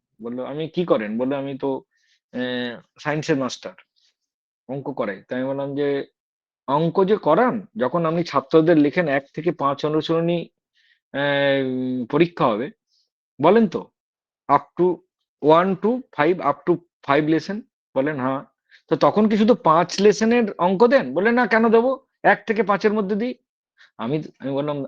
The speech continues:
"আমার ঠাকুর তো তাই বলেছেন।" ঠাকুরকে একবার প্রশ্ন করা হয়েছে, ঠাকুর এই কথাই বলেছিলেন। ঠাকুর বললেন, "মণি, আমি কি জানি মণি, আপডেটেড মানে যে শেষটাও জানে, শুরুটাও জানে, সেই হচ্ছে আপডেটেড।"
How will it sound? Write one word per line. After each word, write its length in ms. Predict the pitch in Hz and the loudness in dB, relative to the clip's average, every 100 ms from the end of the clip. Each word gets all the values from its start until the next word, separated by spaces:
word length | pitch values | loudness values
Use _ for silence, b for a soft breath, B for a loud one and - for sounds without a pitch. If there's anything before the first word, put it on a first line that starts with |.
| - | -8
"আমার 240 | 117 131 - | -4 -2 -4
ঠাকুর 260 | - 156 165 | -6 -10 -8
তো 120 | - | -8
তাই 240 | 180 139 175 | -6 -4 -2
বলেছেন।" 360 | 170 147 113 - _ _ _ _ - | -2 -6 -10 -18 _ _ _ _ -16
ঠাকুরকে 340 | 113 135 143 | -12 -6 -4
একবার 180 | 156 175 | -2 -2
প্রশ্ন 300 | 165 139 156 | -4 -6 -4
করা 140 | 160 | -2
হয়েছে, 160 | 160 139 | -2 -2
ঠাকুর 240 | 135 147 | -4 0
এই 160 | 165 175 | 0 2
কথাই 220 | 175 175 | 0 0
বলেছিলেন। 440 | 180 147 120 110 92 _ _ _ _ _ _ | 0 -2 -4 -8 -12 _ _ _ _ _ _
ঠাকুর 260 | - - 190 | -2 2 4
বললেন, 240 | 226 247 | 6 6
"মণি, 320 | 202 202 254 | 4 4 4
আমি 260 | 233 175 214 | 4 2 0
কি 160 | 240 | 0
জানি 280 | 220 208 233 | 0 2 2
মণি, 420 | 233 269 294 170 - _ b | 2 2 0 -2 -10 _ b
আপডেটেড 640 | 123 156 143 170 202 233 | 0 2 2 0 4 2
মানে 220 | 214 277 294 | 4 2 4
যে 280 | 247 262 185 | 4 2 0
শেষটাও 680 | - - - 220 220 - 262 | -10 -12 2 2 2 2 4
জানে, 360 | 262 285 359 330 - _ _ _ - | 4 0 -2 -4 -10 _ _ _ -20
শুরুটাও 580 | - - 165 180 180 143 | -10 0 2 4 2 0
জানে, 300 | 104 90 - _ _ _ | -4 -12 -20 _ _ _
সেই 220 | - 170 | -4 -2
হচ্ছে 240 | 175 165 151 | -2 -6 -8
আপডেটেড।" 600 | 101 92 90 - _ | -8 -10 -16 -20 _